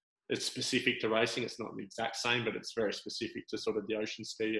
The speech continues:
um, surf ski racing. So yeah, it'll be a good opportunity for, uh, you know, an end of pre-season, long winter sort of hit out.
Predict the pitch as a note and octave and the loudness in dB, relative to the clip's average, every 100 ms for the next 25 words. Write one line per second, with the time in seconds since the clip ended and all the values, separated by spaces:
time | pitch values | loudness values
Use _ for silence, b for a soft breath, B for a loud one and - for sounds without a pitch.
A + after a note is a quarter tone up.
0 | G#2 G2+ G2 - A2+ A2 - A#2 A2+ A#2+ | 0 -4 -8 -2 0 0 2 2 4 2
1 | - C3+ - G#2 G2 _ _ _ - D3+ | -2 -6 -6 -6 -8 _ _ _ 4 8
2 | A#2 G2+ A#2+ A2+ C3 A#2+ A#2 - A2+ A2+ | 10 10 6 6 8 6 4 0 0 2
3 | A2 G2+ A2+ G#2+ G#2 G#2 G2+ G2+ G2+ G2 | 2 2 4 4 6 4 2 2 0 -2
4 | - A2+ G2 A2+ - A2+ A2+ - B2 B2 | -12 -6 -2 -2 0 0 0 0 2 4
5 | A#2+ G#2 - _ A#2 A#2+ A#2+ A2 G#2+ G2+ | 4 0 -2 _ 4 6 6 4 4 2
6 | G#2+ G#2 G#2+ G#2 G#2+ A#2 - G#2+ - - | 0 2 2 4 0 0 0 0 0 -2
7 | A2 - A#2+ G#2+ G2 | 0 4 6 6 4